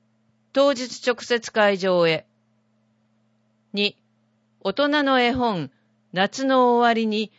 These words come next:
心に触れるひととき。絵本講師と共に、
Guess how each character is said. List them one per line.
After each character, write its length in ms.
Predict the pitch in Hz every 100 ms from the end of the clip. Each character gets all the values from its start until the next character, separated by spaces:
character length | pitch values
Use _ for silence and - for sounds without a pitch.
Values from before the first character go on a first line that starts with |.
| _
心 400 | - 226 294 294
に 160 | 247 190
触 140 | 185
れ 140 | 185 202
る 100 | 196
ひ 140 | 185
と 140 | - 196
と 120 | 170
き。 240 | - 143 - _ _ _ _ _ _ _ _
絵 140 | - 220
本 340 | 285 294 285
講 240 | 285 277
師 140 | 254 -
と 100 | 185
共 260 | 170 165
に、 240 | 160 156